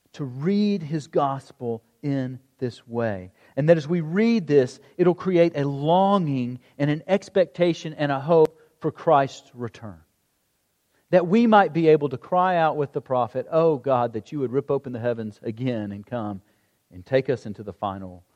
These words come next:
glory." That His Spirit would fill us with power so that we would go and proclaim accurately who this Jesus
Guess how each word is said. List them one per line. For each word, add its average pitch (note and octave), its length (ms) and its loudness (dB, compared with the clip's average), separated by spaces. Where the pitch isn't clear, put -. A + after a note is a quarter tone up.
glory." F2 540 -20
That B2+ 140 2
His D3 120 -2
Spirit F3 560 4
would C3+ 160 0
fill F#3+ 320 8
us E3+ 220 8
with D3 220 -4
power D#3 600 2
so D#3+ 160 0
that D3 160 6
we G3+ 300 2
would D#3 200 2
go D#3+ 300 8
and D3 100 -4
proclaim D3+ 600 2
accurately D#3 600 2
who D3 160 -2
this C3 260 -2
Jesus A#2 600 -10